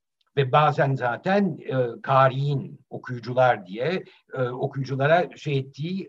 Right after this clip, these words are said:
e, hitap ettiği falan da, e, görülüyor. Onun için orada bir, e, gene bir ben sesi, e,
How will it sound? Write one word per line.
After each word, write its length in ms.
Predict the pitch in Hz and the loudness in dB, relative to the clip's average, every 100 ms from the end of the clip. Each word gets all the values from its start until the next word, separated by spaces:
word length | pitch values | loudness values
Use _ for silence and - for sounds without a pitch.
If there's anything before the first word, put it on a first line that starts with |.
| 131 | 0
e, 240 | 123 117 104 - - | 2 2 -2 -10 -14
hitap 340 | 131 156 151 | 0 2 2
ettiği 360 | 135 - 127 131 | 0 -6 -10 -8
falan 400 | 123 123 180 165 | -6 -4 -2 2
da, 160 | 170 | 2
e, 400 | 180 - 147 147 | 2 -2 0 0
görülüyor. 600 | 139 143 135 110 90 - - _ _ | 0 0 0 -2 -10 -16 -20 _ _
Onun 220 | - 170 196 | -6 0 0
için 240 | 202 190 | 0 -2
orada 380 | 165 180 190 170 | 0 2 0 0
bir, 360 | 180 165 135 _ - | -2 -2 -8 _ -6
e, 200 | 147 135 - - _ | -4 -4 -8 -18 _
gene 440 | 143 170 165 139 - | 2 4 2 2 -2
bir 320 | 135 147 139 - _ _ _ _ _ _ _ _ | -2 -2 -2 -8 _ _ _ _ _ _ _ _
ben 500 | 117 170 185 156 131 | 2 4 4 2 -2
sesi, 640 | - - 131 - - 95 - _ _ | -6 -8 -8 -10 -14 -14 -14 _ _
e, 40 | - | -6